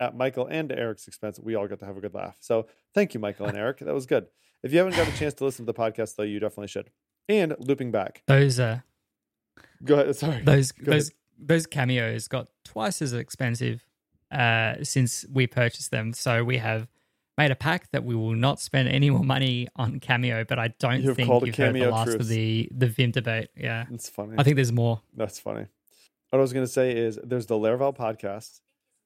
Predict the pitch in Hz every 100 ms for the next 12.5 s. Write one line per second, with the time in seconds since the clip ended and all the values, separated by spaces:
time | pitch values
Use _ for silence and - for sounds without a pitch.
0 | _ 117 120 110 113 113 120 127 113 113
1 | - - 123 - 107 _ 107 110 104 110
2 | 113 104 - 120 123 - - - - -
3 | - 101 - 110 117 107 110 107 113 110
4 | 104 104 120 139 131 107 - 101 95 -
5 | 98 90 95 - - - _ _ _ _
6 | _ _ _ _ _ _ - 107 - 110
7 | 95 95 101 98 95 _ - 107 107 98
8 | - 110 107 120 120 _ _ _ _ 92
9 | 92 - - _ 110 110 107 101 104 139
10 | 127 135 - 151 156 110 131 117 110 107
11 | 123 123 135 139 135 127 117 123 120 123
12 | 101 - - - -